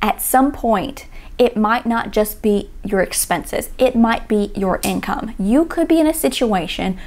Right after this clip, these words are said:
where you are not making a lot of money. You are not making the money that you are worth. You might have to find a better paying job. And it might just be for a season.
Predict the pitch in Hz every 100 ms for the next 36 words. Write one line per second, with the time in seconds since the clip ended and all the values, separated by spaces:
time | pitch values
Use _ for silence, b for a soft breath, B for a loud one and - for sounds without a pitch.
0 | B - 202 202 185 208 214 - 180 185
1 | 185 - 190 190 185 190 185 180 180 185
2 | 185 202 190 143 - B B 214 262 294
3 | 262 - 190 196 208 240 226 220 196 196
4 | 190 190 185 196 196 190 180 180 - -
5 | B B B 180 202 254 349 320 220 220
6 | - 294 - - - 165 - - 196 185
7 | 190 175 180 190 B B B - - 180
8 | 180 175 185 - 180 - 175 - - 175
9 | - - B B B B B 220 214 -
10 | 240 226 214 208 247 247 240 - 233 196
11 | 202 - 233 208 180 -